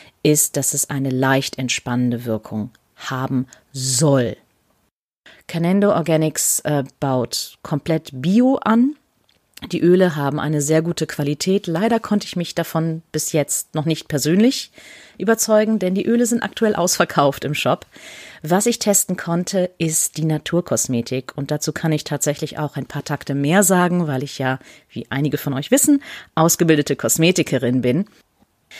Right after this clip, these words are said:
Also es handelt sich in erster Linie um eine Bio-Naturkosmetik und auch eine Bio-Natur-Wirkstoffkosmetik. Das bedeutet, dass sie auch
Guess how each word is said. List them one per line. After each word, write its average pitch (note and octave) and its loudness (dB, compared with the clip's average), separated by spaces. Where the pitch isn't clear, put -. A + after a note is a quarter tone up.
Also F#3 -2
es G3+ -2
handelt A#3 4
sich G3+ -4
in F#3+ -2
erster F3 0
Linie D#3 0
um D#3 -2
eine D#3 0
Bio-Naturkosmetik D3+ 0
und D#3+ -6
auch E3 -2
eine F3 2
Bio-Natur-Wirkstoffkosmetik. D#3 0
Das - -4
bedeutet, G#3+ 2
dass F#3 0
sie - -2
auch E3 -2